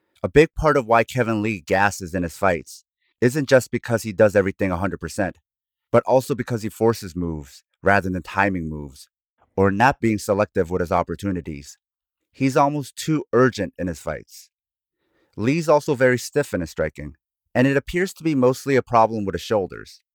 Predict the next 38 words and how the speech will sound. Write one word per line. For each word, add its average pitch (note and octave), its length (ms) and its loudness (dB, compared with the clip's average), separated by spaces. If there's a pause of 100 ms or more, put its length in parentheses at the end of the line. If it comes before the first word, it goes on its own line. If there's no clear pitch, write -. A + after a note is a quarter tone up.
(440)
It G2+ 80 -6
seems D#3+ 280 -4
like D3+ 120 4
they B2 100 0
just G#2+ 180 -6
fill A2+ 180 0
up G#2+ 140 0
with G2 140 -6
blood G2 240 2
and F2 120 -4
burn F#2 180 0
out. G2 200 0 (540)
Then A2+ 140 4
a G#2+ 40 0
stiff - 320 0
jab A2 480 2 (140)
turns A2+ 240 -2
into G2+ 220 -6
a F2+ 60 2
slow A#2+ 280 2
jab, D2 360 -6 (420)
and G#2+ 140 2
it G#2 80 2
becomes G#2+ 300 -4
telegraphed, F#2 720 -2 (400)
and G2 180 -2
then A#2+ 100 4
his G2+ 120 -2
guard B2+ 240 4
begins F2 320 -4
to E2 80 -20
drop. B1+ 300 -6 (840)
And A2+ 140 2
if A2 80 0
your A2 100 -4
jab A2 280 4
is A2 100 -6
slow, A2+ 460 4